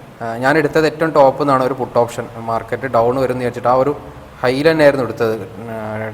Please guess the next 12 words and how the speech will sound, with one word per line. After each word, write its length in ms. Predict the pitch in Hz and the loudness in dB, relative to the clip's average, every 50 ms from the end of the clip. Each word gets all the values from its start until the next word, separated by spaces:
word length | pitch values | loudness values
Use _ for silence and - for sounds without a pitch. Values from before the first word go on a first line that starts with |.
| 107 - - 123 | -12 -8 -2 0
ടോ-, 180 | 120 131 123 - | 0 2 2 0
ഏറ്റവും 320 | 123 123 123 - 156 156 151 | -2 -4 -2 0 0 2 4
ടോപ്പ് 260 | 143 135 135 131 139 | 4 4 4 4 2
ഉണ്ടായിരുന്ന 300 | 147 135 131 131 131 131 | 2 2 2 2 2 0
ഒരു 60 | 131 135 | -2 -2
ക്യാൻഡിൽ 300 | - 120 117 113 113 117 | -2 -2 -2 -4 -4 -4
തന്നെയായിരുന്നു 400 | 120 123 117 113 113 113 117 131 | -4 -4 -4 -4 -4 -4 -4 -6
ഒരു 80 | 139 | -6
പുട്ട് 180 | 135 123 - - | -6 -4 -4 -4
ഓപ്ഷൻ 180 | 110 - - 117 | -4 -4 -6 -8
എടുത്തത്. 160 | 104 - 113 | -6 -6 -8
പക്ഷേ 180 | 113 - 139 175 | -6 -4 -4 -4